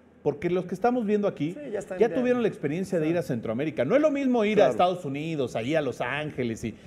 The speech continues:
Speaker 1: la gente apapachándote, que ir a un escenario adverso
Speaker 3: No,
Speaker 1: como
Speaker 3: además
Speaker 1: este.
Speaker 3: hay, hay posiciones que están muy bien, eh, cubiertas. O sea, a ver, el Chino Huerta es un gran jugador,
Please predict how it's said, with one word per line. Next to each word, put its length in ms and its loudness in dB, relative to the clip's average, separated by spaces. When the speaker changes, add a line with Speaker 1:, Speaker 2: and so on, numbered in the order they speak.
Speaker 1:
la 100 -2
gente 260 0
apapachándote, 880 0
que 140 0
ir 200 0
a 120 2
un 220 -4
escenario 400 0
adverso 260 0
Speaker 3:
No, 60 0
Speaker 1:
como 120 0
Speaker 3:
además 380 2
Speaker 1:
este. 120 0
Speaker 3:
hay, 320 2
hay 40 4
posiciones 560 0
que 60 -12
están 240 -2
muy 140 0
bien, 420 0
eh, 380 0
cubiertas. 440 0
O 40 -4
sea, 300 0
a 100 0
ver, 260 2
el 200 -4
Chino 200 -2
Huerta 600 2
es 280 -6
un 220 2
gran 400 4
jugador, 520 4